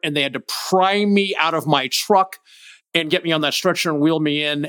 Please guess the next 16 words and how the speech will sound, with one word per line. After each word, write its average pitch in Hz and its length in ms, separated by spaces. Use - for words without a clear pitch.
And 143 440
the 135 80
pain 160 220
was 151 140
so 156 100
excruciating, 147 680
they 143 120
immediately 139 380
started 139 280
hitting 135 180
me 131 100
up 123 120
with 120 160
morphine. 156 580
Okay. 127 200
So 190 200